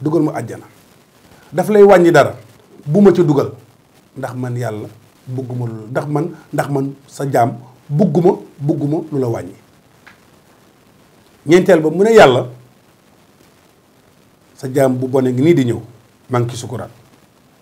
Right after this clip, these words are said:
Bu fekkente ne nga dugal ma safara,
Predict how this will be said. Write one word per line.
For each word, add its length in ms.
Bu 100
fekkente 460
ne 100
nga 180
dugal 240
ma 100
safara, 360